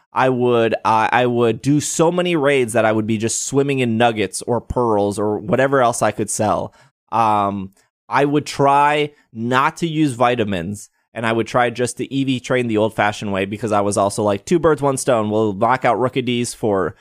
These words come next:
speed E Vs, but I'll also try to hunt for a shiny Rookadee." Like, literally at the end of that eight weeks,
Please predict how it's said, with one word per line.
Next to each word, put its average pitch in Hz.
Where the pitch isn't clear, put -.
speed 175
E 175
Vs, 165
but 120
I'll 110
also 117
try 110
to 101
hunt 110
for 107
a 101
shiny 95
Rookadee." 95
Like, 123
literally 190
at 170
the 165
end 139
of 147
that 143
eight 123
weeks, 131